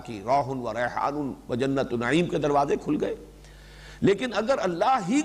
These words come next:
گمراہ کر رہا ہے اس کے ذریعے سے بہت سوں کو، اب اس پر اشکال ہو سکتا ہے کہ جب یضل، اس میں جو ضمیر فاعلی ہے وہ تو اللہ کی طرف ہے، اللہ گمراہ کر رہا ہے۔ اگرچہ بیان ہو چکا ہے کہ اصل سبب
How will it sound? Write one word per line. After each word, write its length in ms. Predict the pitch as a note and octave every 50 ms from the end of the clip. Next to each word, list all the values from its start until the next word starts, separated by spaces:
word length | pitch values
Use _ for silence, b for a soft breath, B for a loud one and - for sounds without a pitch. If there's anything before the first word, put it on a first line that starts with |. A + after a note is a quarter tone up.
| D4+
گمراہ 340 | D4+ C#4 C4+ C4+ C4+ C#4 B3 -
کر 140 | - A#3+ G#3+
رہا 320 | G#3 G#3+ G3+ G3+ G#3+ G3 F#3
ہے 120 | F#3+ - -
اس 160 | G3+ G3 - -
کے 120 | - A#3+ A#3+
ذریعے 320 | G#3 A3 G#3+ A3 A3 A3
سے 140 | - A3 G#3+
بہت 260 | - F3+ D3+ F3+ -
سوں 180 | - - G3 F#3+
کو، 300 | - D3 D#3+ D3 - B B B B B B B B B B -
اب 120 | - E3 E3
اس 180 | - A3+ - -
پر 100 | G#3 D#3
اشکال 340 | B2 - - - A2 G#2+ G2
ہو 100 | G2 G#2+
سکتا 380 | G#2 - - - - - C#3+ C#3
ہے 80 | C3 B2+ B2
کہ 80 | - A2+
جب 200 | G#2+ A#2 G#2 G#2
یضل، 480 | A#2 A#2+ B2+ F3+ B3+ C4 A#3+ G#3+ F3+ D3 G#2 - - - B B B B B B B B B B -
اس 140 | D3+ - -
میں 120 | F3 F#3
جو 140 | E3 D#3 D3
ضمیر 340 | B2+ C#3 D3 F3 G3+ G3 F3+
فاعلی 420 | - - C3+ D3+ D#3+ F#3 G3+ G3+
ہے 60 | F3
وہ 100 | D#3 C#3+
تو 100 | - C3
اللہ 240 | B2+ B2+ D#3+ - - -
کی 80 | - -
طرف 280 | - - - - - -
ہے، 60 | - - - - - - - -
اللہ 280 | B2 B2+ C3 F#3 A3+ - - -
گمراہ 240 | B4 B4+ - A3+ G3+ -
کر 100 | - -
رہا 200 | A#2+ G#2+ F#2+ -
ہے۔ 60 | - - - b b b b b b b b b b b b
اگرچہ 360 | - B2 C3 D3 C#3+ - C3+
بیان 300 | A#2 C3 C#3+ D#3 F3+ G3
ہو 120 | F3 G3
چکا 360 | G3+ - - - - - - E3
ہے 80 | D#3+
کہ 140 | - - C3+
اصل 300 | C#3 D#3 - A#3 A3 A3+
سبب 300 | - A3+ B3 C4 F#3+